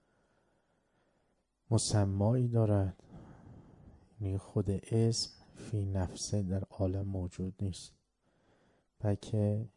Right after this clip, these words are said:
یک موضوعی در صحنه است که برش یک اسمی رو می‌ذارن. هر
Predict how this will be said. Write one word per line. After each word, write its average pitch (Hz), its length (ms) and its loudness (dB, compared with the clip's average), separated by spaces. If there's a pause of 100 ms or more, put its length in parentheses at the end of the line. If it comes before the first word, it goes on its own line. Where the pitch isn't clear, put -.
(360)
یک 107 280 -2
موضوعی 104 760 2
در 117 160 2
صحنه 107 420 -2
است 104 320 -2
که 98 100 -4
برش 98 460 0
یک 98 200 -8
اسمی 101 360 -2
رو 92 100 2
می‌ذارن. 92 400 -8 (2000)
هر 98 360 2